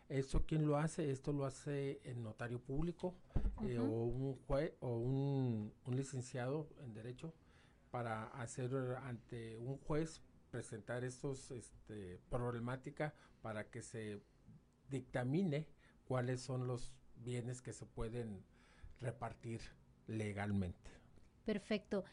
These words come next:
Speaker 2: Eh, me quedaba mucho también presente, Enrique, lo que mencionabas respecto al tener la certeza de a quién le compramos. Un ciudadano común puede ir y consultar al registro público de la propiedad,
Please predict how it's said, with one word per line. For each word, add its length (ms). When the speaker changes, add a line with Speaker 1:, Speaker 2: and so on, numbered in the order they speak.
Speaker 2:
Eh, 220
me 160
quedaba 280
mucho 320
también 280
presente, 480
Enrique, 260
lo 140
que 80
mencionabas 580
respecto 800
al 380
tener 260
la 120
certeza 540
de 100
a 60
quién 300
le 120
compramos. 840
Un 120
ciudadano 400
común 280
puede 200
ir 240
y 100
consultar 580
al 80
registro 360
público 360
de 80
la 100
propiedad, 580